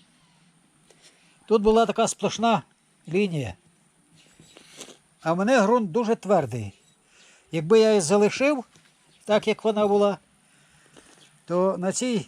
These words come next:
є, була велика вероятність, що на цій сплошній лінії також були б пробуксовки.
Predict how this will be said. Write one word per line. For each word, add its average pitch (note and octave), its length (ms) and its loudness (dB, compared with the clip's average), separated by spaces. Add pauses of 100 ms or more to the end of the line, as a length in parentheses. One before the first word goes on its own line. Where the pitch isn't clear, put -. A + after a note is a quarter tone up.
є, G3 220 0 (180)
була G3 280 2
велика G3+ 400 -2
вероятність, G#3 480 -2
що G#3+ 100 -8
на F3+ 120 -4
цій G#3 300 -2 (1080)
сплошній G3+ 800 -2
лінії A#3+ 340 0
також G#3+ 320 0
були G3+ 240 2
б D#3+ 40 -18
пробуксовки. G3+ 800 0